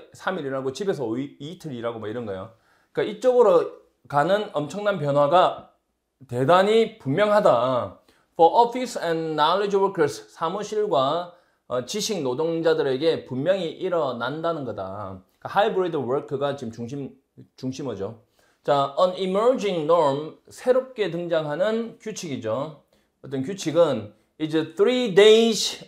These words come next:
a week, 일주일에 삼 일은 in the office, 사무실에서, and two at home, 이틀은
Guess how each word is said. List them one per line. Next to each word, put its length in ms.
a 400
week, 460
일주일에 480
삼 300
일은 500
in 100
the 140
office, 580
사무실에서, 960
and 220
two 500
at 120
home, 440
이틀은 800